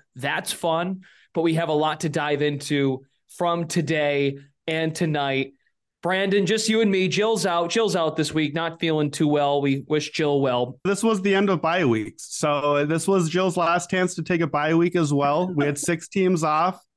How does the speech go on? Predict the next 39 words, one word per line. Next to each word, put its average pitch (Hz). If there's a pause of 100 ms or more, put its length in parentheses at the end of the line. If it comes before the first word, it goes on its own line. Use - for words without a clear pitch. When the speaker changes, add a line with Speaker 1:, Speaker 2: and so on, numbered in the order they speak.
(180)
Speaker 2:
went 160
out 175
at 156
a 143
seventh. 131 (800)
Speaker 1:
That's 160
a 151
great 170
way 165
of 160
putting 123
it. 120 (140)
Perfect. 143 (600)
But 143
I'll 135
be 127
out 120
next 120
week 110
just 185
to 151
get 147
that 131
out 120
of 123
the 123
way. 127 (140)
So 226 (100)
<laughs> -
<laughs> -
I'll 185
be 185
in 170
Vegas 156
for 156
Patriots 147
Raiders. 131 (100)
Anyway, 196 (320)
Chargers, 208